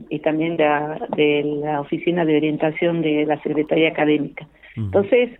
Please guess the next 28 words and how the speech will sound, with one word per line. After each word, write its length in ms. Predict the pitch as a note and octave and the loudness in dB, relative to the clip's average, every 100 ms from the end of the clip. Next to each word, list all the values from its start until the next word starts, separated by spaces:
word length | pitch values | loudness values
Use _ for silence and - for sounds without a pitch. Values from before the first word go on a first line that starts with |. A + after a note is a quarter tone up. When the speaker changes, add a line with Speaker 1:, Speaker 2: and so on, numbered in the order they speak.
| - | 0
Speaker 1:
la 120 | E3+ | 2
verdad 280 | E3 G3+ A3 | 4 4 2
que 360 | G#3+ E3+ - - - - - | 2 4 2 -2 -20 -18 0
fue 120 | F#3 | 2
un 80 | G3 | 4
grupo 360 | G3 G#3 G#3 | 4 4 6
de 120 | F#3 D#3+ | 4 4
trabajo, 1120 | F3 F3 F#3+ F#3+ F#3+ F3 E3+ D#3 D3+ D3 - - - - | 2 4 2 0 2 4 6 4 0 -6 -10 -16 -20 -8
eh, 320 | E3+ D3+ - - | -4 -2 -2 -2
interdisciplinario, 1600 | F3 G3 F#3 D#3 D#3 D#3 D#3 D#3+ E3 F#3 G3+ G#3+ A3 A3+ C4+ C4+ _ _ _ - _ _ - | -4 0 0 0 -4 -6 -6 -4 -2 0 2 2 2 2 -2 -4 _ _ _ -20 _ _ -2
eh, 380 | D3+ D3+ D3 D3 | 2 2 2 -2
estaban 340 | - E3 F3+ E3+ | -2 -2 -2 0
también 300 | E3 E3 E3+ | 0 2 2
los, 120 | D3+ | 2
obviamente 480 | D3 D#3 D#3 D#3 D3+ | 0 0 -2 -2 -2
los 120 | D3 | -4
profesionales 680 | D#3 D3 D3 D3+ D#3 D#3 D#3 | -6 -6 -4 0 0 0 -2
específicos 840 | - E3 D#3+ A3 A3 A3+ B3 C#4+ | -2 -4 0 -2 0 2 4 4
y 180 | B3+ F#3+ | 2 2
bueno, 300 | G3+ G3 F#3 | 2 2 0
Speaker 2:
Sí. 80 | F#2 E2+ - - - | -4 -10 -18 -20 0
Speaker 1:
fue 200 | G#3 G3+ | 2 2
surgiendo 720 | G#3 G3 A3+ A3 A3 G#3+ F#3+ | 0 0 2 2 2 0 2
una 220 | F3+ F#3 F3 | 2 0 -2
propuesta 600 | G3+ G3+ A#3 A#3+ A3 F#3+ | -2 2 4 4 2 4
de 80 | |
un 80 | F#3 | 2
proyecto 800 | F#3+ G#3 G#3 C4 C4 - D4 G#4 | 4 2 4 2 2 0 0 0